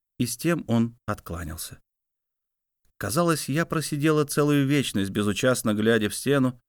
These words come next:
потом взяла том в зеленом переплете, наш с Джейкобом труд, и понесла его к письменному столу.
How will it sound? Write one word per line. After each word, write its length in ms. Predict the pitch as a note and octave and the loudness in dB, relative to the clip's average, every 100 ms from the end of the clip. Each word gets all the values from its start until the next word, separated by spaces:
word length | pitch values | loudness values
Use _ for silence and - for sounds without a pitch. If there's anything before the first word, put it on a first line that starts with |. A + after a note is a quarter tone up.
| _ _ | _ _
потом 280 | A2 C3 D#3 | -4 0 0
взяла 380 | B2+ C#3+ D3+ C#3+ - | 2 2 2 -2 0
том 400 | C#3+ D3 B2+ - - | 2 4 0 -4 -8
в 80 | |
зеленом 420 | G2+ A2 A#2 A#2+ G#2 | -2 2 2 2 0
переплете, 640 | G#2 F#2+ A2 B2+ A2+ - _ _ _ | -2 0 -2 -2 -6 -14 _ _ _
наш 460 | E2 F2+ G2 - - | -2 0 0 -2 -10
с 140 | F#2+ F#2 | -10 -4
Джейкобом 560 | G#2 G#2+ G2+ F#2+ F#2 | 0 0 0 0 -2
труд, 360 | - A2+ C#3+ - _ _ _ - | -2 -2 -4 -8 _ _ _ -8
и 60 | C3 | -2
понесла 480 | D3 D3 - D#3 | 0 0 0 0
его 220 | D#3 B2 A#2+ | 2 0 0
к 80 | |
письменному 560 | - G#2 - G#2 G2+ G2 | -4 -4 -4 -4 -2 -4
столу. 480 | - F#2 F2 D#2+ | -6 -8 -8 -10